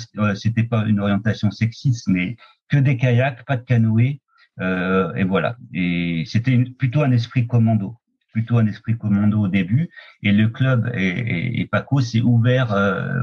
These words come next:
on va dire après trois, quatre ans, à une pratique plus diversifiée, orientée canoë, et évidemment avec, avec les filles. Mais, mais c'est vrai que le, le début du club, c'était esprit commando, euh, petit jeune, euh, à fond.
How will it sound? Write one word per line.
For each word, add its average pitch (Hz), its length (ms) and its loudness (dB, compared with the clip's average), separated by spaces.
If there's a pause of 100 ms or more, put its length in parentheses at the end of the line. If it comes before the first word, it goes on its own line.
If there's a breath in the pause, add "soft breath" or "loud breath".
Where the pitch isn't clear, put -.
(120)
on 90 40 -2
va 92 100 2
dire 98 200 0
après 90 380 -2
trois, - 260 -2
quatre - 320 -2
ans, 123 200 2 (360 loud breath)
à 95 140 2
une 95 100 2
pratique 110 460 -4
plus 95 300 -2
diversifiée, 98 680 0
orientée 92 380 -2
canoë, 92 400 0
et 113 380 2
évidemment 95 560 2
avec, 90 380 -4
avec 90 300 -2
les 98 120 2
filles. 117 400 0 (340 loud breath)
Mais, 117 340 0
mais 110 120 2
c'est 120 140 0
vrai 127 180 2
que 110 100 -8
le, 104 240 -2 (760 loud breath)
le 123 180 4
début 143 340 4
du 131 200 4
club, 151 260 0
c'était 127 520 0
esprit 117 280 0
commando, 120 720 2
euh, 104 320 0
petit - 160 -4
jeune, 98 380 0 (320)
euh, - 160 -4
à 107 120 0
fond. 113 300 -4